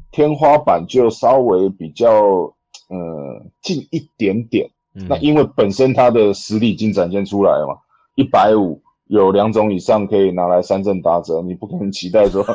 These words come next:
Speaker 1: <laughs>“我要把他投到一百六。”
Speaker 2: 嗯。
Speaker 1: 对，那当然说，虽然说你说他天花板可能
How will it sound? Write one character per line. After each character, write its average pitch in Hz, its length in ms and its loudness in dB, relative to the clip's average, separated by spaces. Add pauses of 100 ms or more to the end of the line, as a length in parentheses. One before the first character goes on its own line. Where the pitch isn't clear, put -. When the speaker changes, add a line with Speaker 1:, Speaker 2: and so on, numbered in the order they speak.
(100)
Speaker 1:
<laughs> - 200 -20 (260)
“我 117 100 4
要 127 60 6
把 110 140 2
他 131 180 4
投 117 300 0
到 135 260 2
一 151 80 2 (100)
百 76 180 0 (100)
六。” 117 200 2 (140)
Speaker 2:
嗯。 92 320 -10
Speaker 1:
对， 190 200 4
那 180 120 4
当 190 200 4
然 160 100 0
说， 160 280 4
虽 196 140 0
然 170 100 4
说 165 160 2
你 123 160 -2
说 127 140 2
他 127 120 0
天 127 140 0
花 127 120 0
板 95 240 2
可 98 140 -2
能 117 260 -4